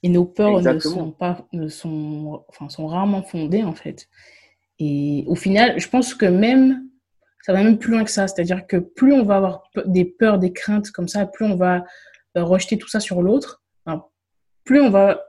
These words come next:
Speaker 1: a-, euh, avoir de chances que ça se manifeste, en fait. On va s'attirer à soi ce qu'on ne veut pas.
Speaker 2: C'est ça. On va s'auto-saboter, on va
Speaker 1: Voilà.
Speaker 2: s'attirer. Exactement. C'est
Speaker 1: Merci.
Speaker 2: exactement ça.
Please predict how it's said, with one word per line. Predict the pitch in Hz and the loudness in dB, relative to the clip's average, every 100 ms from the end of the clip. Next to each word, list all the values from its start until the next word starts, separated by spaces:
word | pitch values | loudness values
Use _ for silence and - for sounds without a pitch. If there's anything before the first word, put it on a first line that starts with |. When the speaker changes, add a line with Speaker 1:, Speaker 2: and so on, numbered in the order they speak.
| _ | _
Speaker 1:
a-, | 170 170 - | -4 -4 -4
euh, | 160 160 156 | -4 -2 -2
avoir | 165 165 | -2 -4
de | |
chances | 165 220 - | -4 -6 -6
que | |
ça | - | -8
se | 180 | -6
manifeste, | 175 175 175 - - | -2 -2 -4 -12 -16
en | - | -20
fait. | - - _ _ _ _ | -20 -20 _ _ _ _
On | 180 | -2
va | 190 | 0
s'attirer | 208 208 - 185 190 | 0 -2 -2 0 0
à | 190 | -2
soi | - 214 | -6 -6
ce | 208 | -6
qu'on | - | -6
ne | 170 170 160 | -4 -4 -2
veut | 180 | -2
pas. | 180 156 - _ _ _ _ _ _ - | -2 -8 -14 _ _ _ _ _ _ -6
Speaker 2:
C'est | - 135 | -2 0
ça. | 147 143 - | 0 -2 -4
On | 131 | -4
va | 127 135 | 0 0
s'auto-saboter, | - 151 202 202 180 139 - 135 | 2 0 0 0 0 0 0 -2
on | 135 | 0
va | 120 | 0
Speaker 1:
Voilà. | 123 165 160 | -2 -2 -4
Speaker 2:
s'attirer. | 151 - 123 156 170 156 143 131 120 - - _ - | -2 -2 2 2 2 2 0 0 -2 -8 -20 _ -12
Exactement. | 127 113 139 - 127 127 - _ _ _ _ _ _ _ _ _ _ | -8 -6 -6 -4 -8 -8 -14 _ _ _ _ _ _ _ _ _ _
C'est | 117 | -8
Speaker 1:
Merci. | |
Speaker 2:
exactement | 107 127 131 131 120 | -6 -6 -6 -8 -10
ça. | 110 | -12